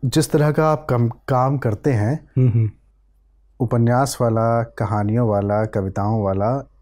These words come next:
Speaker 1: इनको हटा के एक और तरह का आपने पिछले दिनों काम किया और उस पर आप हुए खूब ट्रोल। वो थी कविता की वर्कशॉप, लेखन की वर्कशॉप। पहले का था,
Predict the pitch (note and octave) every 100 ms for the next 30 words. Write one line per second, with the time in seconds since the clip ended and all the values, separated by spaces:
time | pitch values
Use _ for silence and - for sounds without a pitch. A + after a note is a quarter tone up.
0 | A#2 A2+ A#2 A2 G2 F#2 F#2 - D3 E3+
1 | - A#2 B2 B2+ B2+ A2+ A2 A2+ G#2 -
2 | G#2+ - - G#2+ G#2 G2 F#2 G2 G#2 E3
3 | F3 B2+ - - - - _ _ G#2 G2+
4 | F#2+ - A2 G2 F#2+ - G2 A#2+ D3 -
5 | A2+ B2 - A2 F#2+ D#2 - - _ -
6 | G#2 G#2 - B2+ F#3 - G2+ F#2+ G2 F#2+
7 | - E3 F#3+ G2+ G2 - - F#2+ D#2+ -
8 | _ _ _ - A2+ C3 C3 B2+ D3 B2+
9 | G2 - - E2+ - - - - _ _
10 | _ _ B2 C3 E3 C3+ G#2 - -